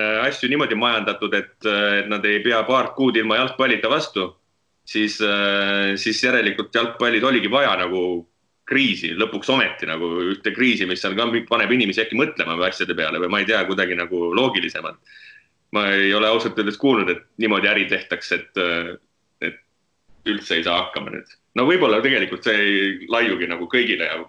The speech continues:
mõni võib-olla saabki hakkama ja nii edasi. Aga lihtsalt see kommunikatsioon, mis nagu kuidagi läbi ajakirjanduse, välismaa meedia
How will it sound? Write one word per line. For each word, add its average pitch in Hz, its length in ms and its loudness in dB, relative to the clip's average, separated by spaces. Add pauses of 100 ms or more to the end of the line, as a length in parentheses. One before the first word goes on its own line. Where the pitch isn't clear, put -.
(200)
mõni 113 240 0
võib-olla 95 280 0
saabki 120 280 0
hakkama 85 380 -2
ja 80 80 -4 (480)
nii 104 140 0
edasi. 101 280 -2 (280)
Aga 98 200 0
lihtsalt 104 300 -2
see 92 140 -2 (520)
kommunikatsioon, 113 1080 0
mis 101 180 -2
nagu 104 320 0
kuidagi 107 460 2 (1160)
läbi 113 340 2
ajakirjanduse, 113 680 2
välismaa 120 360 2
meedia 113 360 2